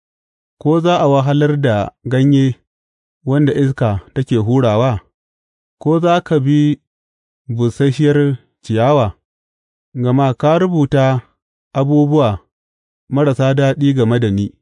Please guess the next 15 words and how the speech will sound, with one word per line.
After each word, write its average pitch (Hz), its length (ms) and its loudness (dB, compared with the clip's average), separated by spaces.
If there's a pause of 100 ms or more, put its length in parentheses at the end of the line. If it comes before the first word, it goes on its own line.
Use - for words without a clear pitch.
(760)
ka 156 200 0
sa 180 180 0
na 151 200 2
yi 151 100 2
gādon 147 500 0 (760)
zunuban 123 580 0
ƙuruciyata, 113 800 -2 (960)
ka 156 220 0
ɗaure 160 420 2 (100)
ƙafafuna 127 800 0 (520)
da 113 100 -2
sarƙa, 120 440 -2 (600)
kana 147 300 0
kallon 139 500 0
duk 175 180 0